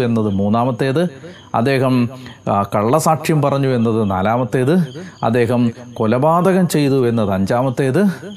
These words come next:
അദ്ദേഹം മറ്റുള്ളവരുടെ മുമ്പിൽ നല്ലവനായി അഭിനയിച്ചു എന്നത് ആറാമത്തേത്. ഇങ്ങനെ തുടരെ തുടരെ അനേകം പാപങ്ങൾ ദാവീദ് ചെയ്യേണ്ടതായി വന്നു.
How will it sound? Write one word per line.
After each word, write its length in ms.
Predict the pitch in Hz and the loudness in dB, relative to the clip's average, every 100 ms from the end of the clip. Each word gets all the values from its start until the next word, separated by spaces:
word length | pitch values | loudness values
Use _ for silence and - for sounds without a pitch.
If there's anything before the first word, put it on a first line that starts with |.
| - | -2
അദ്ദേഹം 280 | 127 135 131 | 0 2 2
മറ്റുള്ളവരുടെ 560 | 214 151 147 147 135 | 0 0 2 2 0
മുമ്പിൽ 260 | 135 131 127 107 | 0 0 0 0
നല്ലവനായി 540 | 101 123 147 147 120 | 0 0 0 0 0
അഭിനയിച്ചു 460 | 101 123 156 143 147 | 2 2 0 0 0
എന്നത് 280 | 117 107 104 | 0 0 0
ആറാമത്തേത്. 540 | 110 131 139 151 151 196 - - - | 0 0 0 -2 0 -2 -4 -10 -2
ഇങ്ങനെ 300 | 190 214 208 214 214 208 - - | 2 2 2 0 -10 -16 -8 0
തുടരെ 280 | 143 165 180 143 | 4 4 2 2
തുടരെ 260 | 135 139 131 | 0 2 2
അനേകം 840 | 113 151 180 190 214 226 214 196 147 | 2 2 2 2 4 4 4 2 2
പാപങ്ങൾ 540 | 123 123 131 135 131 127 113 | 0 2 2 2 2 2 2
ദാവീദ് 380 | 107 120 120 120 117 | 2 2 0 0 0
ചെയ്യേണ്ടതായി 680 | 110 120 120 117 101 101 135 196 | 0 0 0 0 0 0 2 2
വന്നു. 180 | 170 | 2